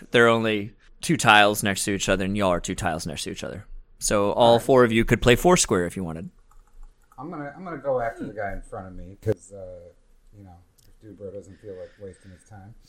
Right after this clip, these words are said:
Speaker 1: Clearly,
Speaker 2: Uh,
Speaker 1: you choose the goblin in front of you.
Speaker 2: Yeah. So, uh, <laughs> that's a nineteen on the die.
Speaker 1: Nice.
Speaker 2: Um, so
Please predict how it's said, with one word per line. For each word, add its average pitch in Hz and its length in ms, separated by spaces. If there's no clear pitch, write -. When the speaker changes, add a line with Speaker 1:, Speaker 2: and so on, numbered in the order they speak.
Speaker 1:
Clearly, 247 600
Speaker 2:
Uh, 202 40
Speaker 1:
you 202 180
choose 214 320
the 233 80
goblin 175 400
in 226 100
front 247 200
of 262 80
you. 381 400
Speaker 2:
Yeah. 151 320
So, 117 140
uh, 101 640
<laughs> 104 200
that's 98 240
a 95 140
nineteen 98 580
on 90 160
the 87 80
die. 92 400
Speaker 1:
Nice. 101 600
Speaker 2:
Um, 90 320
so 98 720